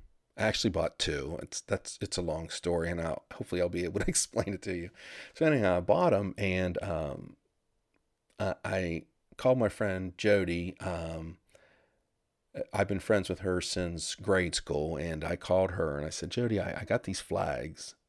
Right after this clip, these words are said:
And she says, "What flags?" And, "Have you ever seen those Live a Great Story flags?" And she hadn't seen them. Um, so I took a picture and showed it to her. She said, "Oh, that's nice. That was nice." And, yeah,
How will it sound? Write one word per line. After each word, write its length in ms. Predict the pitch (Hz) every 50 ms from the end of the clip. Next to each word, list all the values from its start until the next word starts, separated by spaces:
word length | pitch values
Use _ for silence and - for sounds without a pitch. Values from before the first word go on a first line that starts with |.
| _ _ _ -
And 260 | 85 87 90 - -
she 60 | -
says, 140 | - 101 107
"What 120 | 143 143
flags?" 400 | - - - 87 90 80 - -
And, 80 | - 117
"Have 80 | 107 120
you 60 | 117
ever 80 | 131
seen 220 | 127 - - 156 147
those 260 | 135 123 117 101 - - - - - - - _
Live 140 | 107 113 113
a 40 |
Great 260 | 104 98 101 101 90 -
Story 360 | - - - 104 104 98 92
flags?" 580 | - - 92 90 82 - - - - - -
And 100 | - 85
she 180 | - - 135 127
hadn't 240 | 117 107 98 95 90
seen 300 | - - 92 90 87 82
them. 240 | 80 85 87 90 - - - - - - - - - _ _ -
Um, 460 | - 92 87 87 87 87 90 87 82 - _
so 160 | - - - 117
I 40 |
took 180 | 110 - 110 -
a 40 | 107
picture 380 | - - 101 92 - - -
and 120 | 98 90 87
showed 300 | - - 98 92 90 95
it 100 | - -
to 180 | - - 82 90
her. 60 | -
She 140 | - - -
said, 100 | - -
"Oh, 100 | 156 156
that's 220 | 151 151 147 - -
nice. 400 | 151 120 78 65 65 - - -
That 120 | 104 107
was 140 | 104 101 -
nice." 400 | 117 98 - - - - - -
And, 200 | - - - - -
yeah, 240 | - - - 90